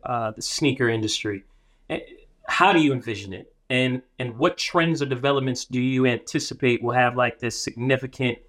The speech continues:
influence on the market in the coming years?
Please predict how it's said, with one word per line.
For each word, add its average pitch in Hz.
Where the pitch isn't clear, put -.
influence 127
on 120
the 110
market 117
in 110
the 110
coming 113
years? 101